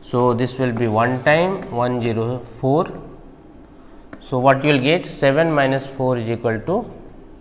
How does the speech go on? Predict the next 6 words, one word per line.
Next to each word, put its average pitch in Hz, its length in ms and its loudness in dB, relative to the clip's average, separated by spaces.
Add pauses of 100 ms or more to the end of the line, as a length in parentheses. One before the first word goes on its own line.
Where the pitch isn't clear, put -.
(260)
three, 139 640 -4 (300)
and 113 240 0
this 113 160 -6
will 113 120 0
be 135 380 -2 (260)
one, 104 440 -2